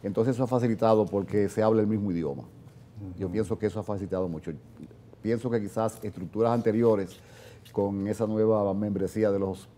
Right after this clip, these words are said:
Speaker 1: presidentes o presidentes más, eh, con una visión más moderna con lo que antes manejaban los equipos, eh, quizá había un poco de choque, pero la re-, la realidad es que hay,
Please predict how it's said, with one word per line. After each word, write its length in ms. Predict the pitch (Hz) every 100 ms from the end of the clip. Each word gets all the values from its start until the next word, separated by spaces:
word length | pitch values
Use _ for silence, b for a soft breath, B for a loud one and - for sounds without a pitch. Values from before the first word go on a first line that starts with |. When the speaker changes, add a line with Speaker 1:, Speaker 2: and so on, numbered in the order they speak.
| - -
Speaker 1:
presidentes 880 | 98 98 110 135 131 - 113 - - -
o 340 | 104 104 101 - - - - - - - - -
presidentes 920 | - 104 104 101 113 110 120 117 - - - - -
más, 500 | 104 113 120 113 - -
eh, 480 | 107 101 98 95 90
con 100 | 98
una 100 | 110
visión 240 | 110 110
más 100 | 113
moderna 420 | 117 110 113 95 82 B B B -
con 240 | 110 104
lo 80 | 101
que 140 | 95 98
antes 340 | 113 107 110
manejaban 380 | 104 101 104 107
los 120 | 101
equipos, 440 | 98 95 - - - B B B -
eh, 540 | 95 98 92 87 82 - -
quizá 180 | 92 104
había 180 | 107
un 120 | 104 92
poco 220 | 98 92
de 60 | -
choque, 260 | - - -
pero 280 | 95 98
la 180 | 101 101
re-, 160 | 104 104
la 180 | 107 98
realidad 400 | 104 107 127 135
es 220 | 143 - - - - -
que 180 | 104 101
hay, 320 | 98 113